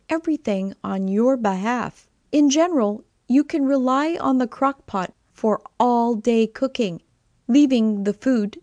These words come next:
to simmer unattended. The only exception would be if your recipe would require milk or cream, which would have to be added on the last hour of cooking.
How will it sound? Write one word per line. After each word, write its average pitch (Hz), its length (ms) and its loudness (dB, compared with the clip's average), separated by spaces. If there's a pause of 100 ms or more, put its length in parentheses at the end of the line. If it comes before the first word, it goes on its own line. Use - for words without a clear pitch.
to 226 140 -2
simmer 220 540 -2 (200)
unattended. 277 800 0 (480)
The 269 160 4
only 370 320 0
exception 208 800 -4
would 202 280 0
be 240 320 0
if 220 200 -8
your 220 100 2
recipe 277 540 0
would 226 320 -2
require 262 760 0
milk 233 400 0
or 247 140 -2
cream, 247 420 -2 (500)
which 294 360 -2 (120)
would 294 120 2
have 294 320 -2
to 359 100 2
be 311 220 0
added 214 420 -2 (180)
on 220 160 0
the 202 80 0
last 214 520 -2
hour 233 320 0
of - 260 -8
cooking. 233 380 -4